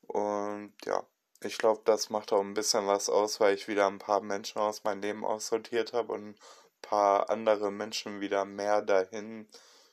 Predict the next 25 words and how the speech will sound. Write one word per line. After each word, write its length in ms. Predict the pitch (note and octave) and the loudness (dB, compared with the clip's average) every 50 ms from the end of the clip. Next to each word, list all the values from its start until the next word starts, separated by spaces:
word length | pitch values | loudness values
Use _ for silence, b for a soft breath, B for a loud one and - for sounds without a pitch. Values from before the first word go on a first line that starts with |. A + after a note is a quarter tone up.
| b b b b b _ _ | b b b b b _ _
zugefügt 920 | - - - - C#3 C#3 B2+ C#3 C3 B2+ - - C3 B2 A#2+ A#2+ - - | -6 -6 -2 -2 -2 -2 2 2 2 2 2 -6 -6 -6 -6 -8 -2 2
habe. 500 | C3+ A#2 A#2+ A#2+ A#2+ A#2+ B2 B2 B2+ C3+ b b b b b b b b b b b b - - | 2 4 4 4 4 4 4 4 4 2 b b b b b b b b b b b b -14 -12
Ich 180 | - G2 - - | -6 -4 -4 2
glaub, 440 | - G#2+ G2+ G2+ G2+ G2+ F#2+ - - - | 6 8 8 10 8 8 4 -2 -12 -2
das 200 | - G2 - - | -2 -2 -2 2
tat 200 | - G#2 F#2 F2+ | 4 4 4 4
mir 100 | G2 G2 | 4 4
auch 140 | F#2+ G2 G2 | 4 4 2
mal 180 | G#2+ G#2 G2 | 0 -2 0
ganz 240 | F#2+ G#2 G2+ G2 - | 0 -2 -2 -2 -6
gut 260 | - - G#2+ G#2 G2+ | -8 -8 -8 -8 -6
wieder, 460 | G2+ G2+ G2+ G2+ G2+ G2+ G#2 - - - | -6 -4 0 2 4 4 4 2 2 -2
aber 400 | G2+ G2+ G2+ G2 G2 G2 G2 - b b b b b b b b b b _ _ _ _ | 0 2 4 4 4 2 0 -4 b b b b b b b b b b _ _ _ _
ey, 220 | - - F#2 F2+ F2 - | -8 -8 -6 -8 -6 -8
richtig 400 | F#2+ F2+ - - G#2 - - - | -8 -8 -8 -10 -10 -10 -10 -8
gut, 260 | - C#3 D3 D#3 D3 | -6 -4 -4 -2 -2
so 400 | A#2+ G#2+ G#2 G2+ G2+ G2 G2 - - - | 0 2 4 4 6 4 2 0 -6 2
gar 200 | - G#2 G2 G2+ | 4 4 4 4
keine 340 | G2+ - A#2+ A2+ A#2 A#2 A#2 | 2 0 -2 -2 0 -2 0
Depris 520 | A#2 B2 B2+ A#2+ - - B2 A2+ G#2+ - | 0 0 0 -2 -4 -6 -6 -6 -4 -4
im 100 | A#2+ A2+ | -6 -2
Moment, 440 | A2+ A2 G#2+ G#2+ G#2+ G#2 G#2+ G#2+ G#2+ | -2 -2 0 2 2 2 0 -2 -6
voll 480 | - - - - - - F#2 F2 E2+ E2 | -12 -16 -18 -18 0 4 4 4 4 4
nice. 460 | F2 F2 F2 E2 D#2 - - - - b b b b b b b b b b _ _ D3+ | 2 2 2 2 0 -2 -6 -8 -10 b b b b b b b b b b _ _ 6
Ja, 140 | D#3 - | 6 6